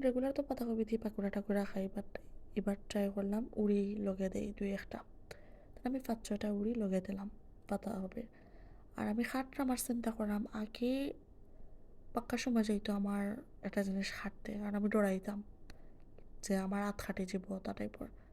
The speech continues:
But এখন আমি এত স্প্রেটে খাটি, মাশাআল্লাহ।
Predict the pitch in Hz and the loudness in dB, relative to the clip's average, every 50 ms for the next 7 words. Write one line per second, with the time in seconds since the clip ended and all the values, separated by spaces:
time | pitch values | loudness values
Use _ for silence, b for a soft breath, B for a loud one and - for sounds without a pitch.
0 | B B B B B B B B B B - - 226 - - - - 233 226 226 | B B B B B B B B B B -8 -8 -8 -8 -6 -2 2 2 2 2
1 | - 262 254 240 233 226 220 214 220 233 226 - - - - 208 196 - 202 202 | 0 -2 0 0 2 2 2 2 0 0 0 0 -2 0 0 -2 0 0 -2 -2
2 | 208 196 - - 196 226 254 - - - - - 214 202 - - - 202 208 202 | -2 -2 -2 -2 -4 -4 -6 -8 -14 -16 -8 -4 -4 -4 -2 -2 -4 -4 -4 -4
3 | 214 214 202 | -4 -6 -8